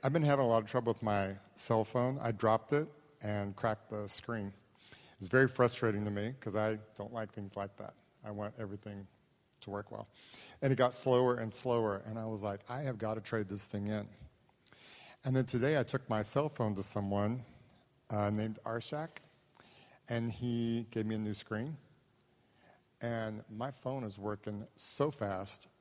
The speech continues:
It, it was amazing. And I was sitting here listening to Eric, and I was like, "A lot of us come to these Thursday nights, and our screens are cracked. And we don't know it 'cause we're used to looking at that."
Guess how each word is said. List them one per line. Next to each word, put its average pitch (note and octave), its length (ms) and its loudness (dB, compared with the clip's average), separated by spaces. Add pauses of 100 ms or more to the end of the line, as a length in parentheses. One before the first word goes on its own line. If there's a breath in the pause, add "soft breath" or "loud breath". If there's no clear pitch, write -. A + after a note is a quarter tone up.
(360)
It, C3+ 100 0
it D3+ 220 -2
was C#3+ 180 0
amazing. B2 540 0 (1300 loud breath)
And A#2+ 100 0
I A#2+ 40 4
was A2+ 140 0
sitting F#3+ 240 0
here C3 160 4
listening B2 400 2
to A2 120 -4
Eric, C3+ 340 0
and A2+ 100 -2
I A2 80 0
was G#2 200 -4
like, G#2 520 -4 (1040)
"A A#2 80 0
lot A#2+ 200 2
of D3+ 120 -2
us A#2 400 0 (240)
come C3 240 -2
to C3 80 -2
these G2+ 560 -6 (720)
Thursday A2 340 -4
nights, A2 560 -8 (560 soft breath)
and A2+ 100 -6
our A2 120 -4
screens A#2+ 440 -4
are G2+ 60 -4
cracked. - 480 -8 (1900)
And A#2+ 160 -2
we A#2+ 80 0
don't A2+ 240 -4
know A#2+ 160 -6
it A2 180 -8
'cause G#2 180 -12
we're A2+ 120 0
used A2 280 -2
to G#2 100 -6
looking G2+ 320 -6
at G2+ 160 -12
that." A#2 200 -10